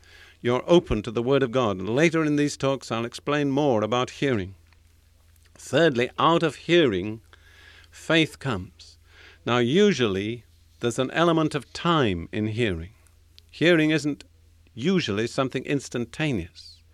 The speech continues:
We have to get into a certain attitude. We have to come to a certain frame of mind. We can sit reading the Bible or maybe listening to a sermon, and it's just words flowing past us.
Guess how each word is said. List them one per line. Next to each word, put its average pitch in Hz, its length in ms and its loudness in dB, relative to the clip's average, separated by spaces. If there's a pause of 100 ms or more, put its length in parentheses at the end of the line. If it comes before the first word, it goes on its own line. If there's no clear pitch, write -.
(480)
We 135 160 0
have 151 180 0
to 151 80 -4
get 156 220 0
into 143 200 -2
a 131 60 -4
certain 147 500 -6
attitude. 143 640 -4
We 113 120 -4
have 131 200 -6
to - 80 -10
come 156 280 -2
to 139 120 -6
a 135 60 -6
certain 147 400 -4
frame 147 400 0
of 127 120 -2
mind. 120 600 -2 (840)
We 131 120 0
can 131 180 0
sit - 340 -2 (120)
reading 139 460 0
the 131 80 0
Bible 147 320 2
or 120 100 0
maybe 131 280 0
listening 151 420 -2
to 151 120 -4
a 147 60 -4
sermon, 156 440 -2 (800)
and 120 120 -2
it's 131 160 -8
just - 600 -2
words 147 480 4
flowing 156 360 -2
past 151 460 -10
us. - 440 -20